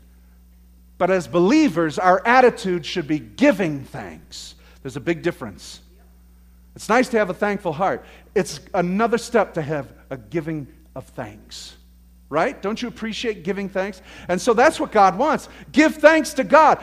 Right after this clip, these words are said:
Now, in scriptural times, biblical times, there is not just audible praise, but he goes on, he says, "Do not to forget to do good and share with others."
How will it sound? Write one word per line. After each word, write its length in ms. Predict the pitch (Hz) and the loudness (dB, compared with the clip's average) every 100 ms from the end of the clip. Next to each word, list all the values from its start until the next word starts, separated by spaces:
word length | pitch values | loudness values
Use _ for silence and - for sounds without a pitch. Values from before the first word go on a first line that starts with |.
| - - | -8 -6
Now, 340 | 208 233 220 - - - | 0 2 2 -2 -20 -6
in 180 | 285 285 | 0 0
scriptural 640 | - - 285 - 302 262 | -2 -4 -4 -4 0 0
times, 420 | - 254 285 269 | 0 -2 0 -2
biblical 420 | 170 269 294 - 240 | -4 -6 -6 -4 -4
times, 460 | 247 269 262 - - - - | -2 -4 -4 -6 -14 -20 -20
there 320 | 151 269 277 | -4 -2 0
is 160 | 220 | -2
not 240 | 226 277 262 | 0 -2 -2
just 380 | 226 254 - - | 0 -2 -2 -6
audible 420 | 208 247 254 214 202 | 0 2 4 2 0
praise, 460 | - 247 277 208 | 0 0 0 -2
but 100 | 175 | -4
he 80 | 196 | -4
goes 260 | 190 196 180 | -2 -2 -2
on, 240 | 262 254 | -2 -2
he 120 | 202 | -4
says, 400 | - 208 196 165 - - - _ - | -6 -4 -4 -6 -16 -20 -20 _ -12
"Do 160 | 190 254 | -6 0
not 300 | 294 302 - | 0 0 -4
to 80 | |
forget 680 | 214 - - 202 190 285 294 | -10 -12 -8 -6 4 2 4
to 100 | 226 | -6
do 400 | 151 120 262 277 | -8 -2 0 0
good 460 | 147 247 285 180 - | -2 2 4 4 0
and 220 | 190 190 | -4 -4
share 400 | - - 269 277 | -6 2 4 4
with 240 | 262 214 - | 2 0 0
others." 460 | 185 262 135 - | 0 0 -4 -10